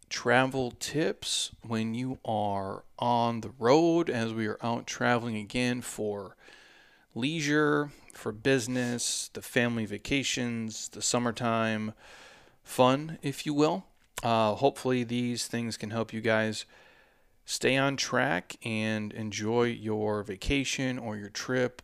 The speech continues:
or your work a little bit more and just be healthier and happier along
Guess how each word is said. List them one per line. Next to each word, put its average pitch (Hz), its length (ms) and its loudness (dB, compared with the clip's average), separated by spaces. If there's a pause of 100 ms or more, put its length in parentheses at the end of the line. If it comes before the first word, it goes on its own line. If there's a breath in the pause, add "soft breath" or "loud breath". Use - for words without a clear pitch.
or 107 400 -4
your 110 180 -12
work - 680 -2 (420)
a 117 60 -6
little 160 180 6
bit 151 160 4
more 127 460 4
and 170 200 0
just - 140 -6
be 131 140 0
healthier 117 580 0 (560 loud breath)
and 104 140 -4
happier 107 500 0
along 101 560 -6